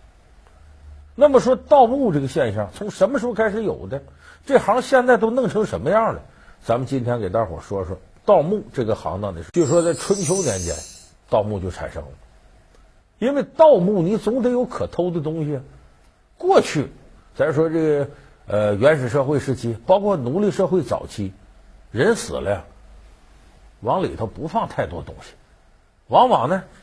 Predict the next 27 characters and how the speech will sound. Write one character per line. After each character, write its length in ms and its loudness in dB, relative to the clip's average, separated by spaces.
人 180 6
死 160 -4
了 140 2
往 180 0
里 60 0
放 240 -2
人。 180 -6
你 140 0
看 180 2
那 180 4
时 140 0
候 60 2
殉 280 -2
葬， 220 0
就 80 0
是 80 2
说 80 0
比 160 0
方 200 0
说 180 2
你 120 -4
娶 240 -2
几 120 -4
个 80 -4
小 160 0
老 200 -2
婆， 140 -10